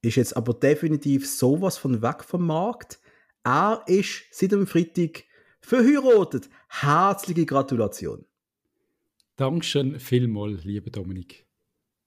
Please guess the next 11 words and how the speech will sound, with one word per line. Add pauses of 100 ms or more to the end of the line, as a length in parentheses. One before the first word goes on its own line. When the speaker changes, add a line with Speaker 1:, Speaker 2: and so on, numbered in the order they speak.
(460)
Speaker 1:
Ist
gut
gewesen? (420)
Speaker 2:
Es
ist
ein
Dream
gewesen,
äh, (100)
Las
Vegas-Style.